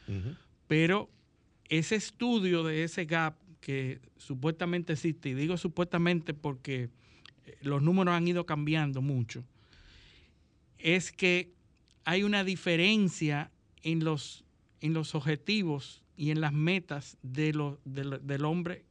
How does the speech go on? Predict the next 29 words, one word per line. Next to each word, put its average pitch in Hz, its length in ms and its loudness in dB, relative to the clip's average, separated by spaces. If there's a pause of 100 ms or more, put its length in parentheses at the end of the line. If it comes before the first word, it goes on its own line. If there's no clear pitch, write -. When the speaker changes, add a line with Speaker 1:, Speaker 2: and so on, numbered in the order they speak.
Speaker 2:
que 143 120 -4
la 139 100 -4
mujer. 143 440 -2 (560)
Entonces, 139 420 -4
si 165 200 0
bien 180 260 4
es 214 100 2
cierto 185 640 0 (560)
que 151 120 -4
la 151 120 2
mujer 165 560 2 (960)
está 160 380 0
en 196 100 0
desventaja, 165 640 0
por 135 160 -4
ejemplo, 151 300 0
en 139 60 -4
las 143 120 0
universidades, 165 1000 2 (380)
las 143 180 -4
carreras 175 540 2
de 214 80 0
stem, 190 600 0
la 139 100 -6
carrera 151 380 0
de 196 140 2
ciencias 190 520 0
e 180 40 2
ingenierías, 175 720 2